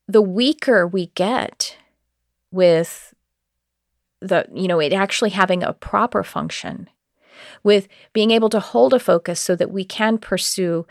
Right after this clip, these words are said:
a real goal, to manifest something or to, you know, ascend, to be on our mission.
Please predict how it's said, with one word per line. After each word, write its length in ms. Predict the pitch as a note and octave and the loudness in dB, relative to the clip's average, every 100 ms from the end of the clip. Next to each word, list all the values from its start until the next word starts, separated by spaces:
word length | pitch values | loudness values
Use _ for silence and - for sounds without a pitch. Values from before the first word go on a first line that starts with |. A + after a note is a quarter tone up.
| - - - | -20 -18 -4
a 120 | F#3 | -2
real 280 | F3+ F3+ F3 | 0 0 2
goal, 480 | E3 E3 D#3 F#3 - _ _ _ _ _ | 0 0 0 -4 -12 _ _ _ _ _
to 120 | - F3 | -6 -4
manifest 720 | E3+ F#3 G#3 F#3 E3+ E3+ - | -2 -2 -4 -2 -6 -6 -10
something 560 | - E3 - D#3+ - | -6 -6 -6 -8 -8
or 160 | F#3 F3 | -6 -8
to, 400 | F3+ - F3 E3 - - - - - | -6 -4 -2 -2 -6 -20 -20 -18 -4
you 160 | G3+ | 0
know, 260 | F#3 F3+ F#3 _ _ - | 0 -2 -6 _ _ -2
ascend, 600 | G#3 A3+ - B3 E4 G3+ | 0 2 4 4 4 2
to 240 | F3 - G3+ | -2 -8 -6
be 160 | A3 | -2
on 100 | A#3+ | 0
our 100 | A#3+ | 2
mission. 600 | A#3+ B3+ C#4+ - - G3 | 2 2 0 -4 -6 -10